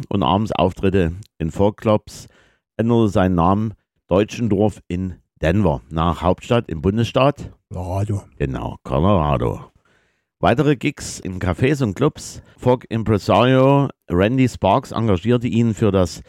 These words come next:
Speaker 1: Ledbetters. Neunzehnhundertfünfundsechzig bemühte sich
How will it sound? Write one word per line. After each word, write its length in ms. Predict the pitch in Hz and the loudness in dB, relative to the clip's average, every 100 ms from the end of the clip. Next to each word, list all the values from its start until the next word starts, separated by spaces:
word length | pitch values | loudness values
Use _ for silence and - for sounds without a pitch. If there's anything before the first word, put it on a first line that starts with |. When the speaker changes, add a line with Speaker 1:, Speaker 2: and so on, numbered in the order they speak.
| - _ | -20 _
Speaker 1:
Ledbetters. 880 | - 80 - - 127 160 170 - - - - _ _ _ _ | -2 0 0 -2 0 0 -2 -4 -12 -16 -20 _ _ _ _
Neunzehnhundertfünfundsechzig 840 | 98 104 95 123 135 123 123 123 | 0 0 0 0 2 2 2 -2
bemühte 340 | 104 101 113 113 | -2 2 2 4
sich 220 | 101 | 2